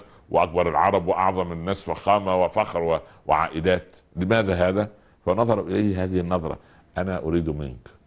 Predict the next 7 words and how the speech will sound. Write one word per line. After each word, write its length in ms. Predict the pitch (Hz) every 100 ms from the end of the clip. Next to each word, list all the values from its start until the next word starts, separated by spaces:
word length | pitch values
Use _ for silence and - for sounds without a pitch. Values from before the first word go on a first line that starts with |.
| _ _ _ _ _ -
أن 240 | 76 76
ال-، 440 | 73 - 64 62 65
ال-، 280 | 64 64
ال-، 380 | 65 60 - -
أن 200 | 69 73
تتحسس 1000 | 73 - - - - - - 101 - 104 95 - -
وتتحسب. 640 | 80 80 67 - 80 -